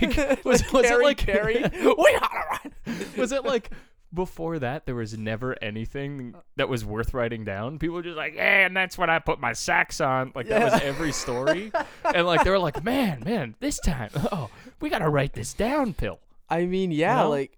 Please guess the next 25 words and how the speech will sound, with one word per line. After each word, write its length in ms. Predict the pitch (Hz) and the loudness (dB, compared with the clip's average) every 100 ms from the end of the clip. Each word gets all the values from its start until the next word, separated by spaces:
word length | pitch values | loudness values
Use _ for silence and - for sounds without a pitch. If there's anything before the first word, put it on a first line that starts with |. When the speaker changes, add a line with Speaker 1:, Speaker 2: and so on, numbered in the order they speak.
| - | -6
Speaker 2:
what 160 | 156 | -2
do 80 | 190 | -2
you 220 | 208 196 - | -2 -6 -4
Speaker 1:
Or 120 | 196 | -2
did 180 | 214 165 | 0 -2
just 220 | 165 185 | -6 -6
nobody 380 | 190 185 190 196 | 0 0 0 -4
say 240 | - 175 175 | -4 -4 -4
anything 680 | 175 160 180 170 160 - _ _ | -8 -10 -12 -12 -16 -20 _ _
worth 240 | 147 170 - | -8 -6 -6
writing 280 | 180 202 143 | -6 -8 -10
beforehand? 440 | 101 98 87 - | -10 -12 -12 -8
Speaker 2:
I 80 | 180 | -6
think 180 | 214 202 | -4 -4
beforehand 640 | 180 185 190 185 170 165 - | -2 0 0 0 -2 -6 -10
nobody 480 | 139 156 160 165 156 | -4 -2 -2 -6 -6
said 160 | 156 | -6
anything 320 | 156 151 147 | -8 -8 -6
worth 200 | 139 135 | -6 -6
writing. 320 | 131 175 - - - - | -6 -6 -8 -16 -20 -14
Speaker 1:
Yeah. 180 | 139 160 - - | -14 -14 -16 -2
Speaker 2:
Yeah, 180 | 196 151 | 0 0
because, 280 | 156 175 | 0 -2
be-, 160 | 139 175 | 0 0
like, 260 | 175 156 | 2 0